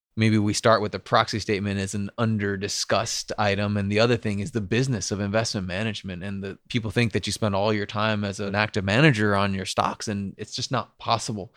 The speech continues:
because you're running a business, you're running a portfolio, and you have really demanding customers.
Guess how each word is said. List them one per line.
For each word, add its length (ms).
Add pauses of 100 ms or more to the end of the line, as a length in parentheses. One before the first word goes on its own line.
(360)
because 480
you're 160
running 220
a 60
business, 480 (280)
you're 140
running 240
a 60
portfolio, 580 (260)
and 140
you 80
have 80
really 380
demanding 400
customers. 500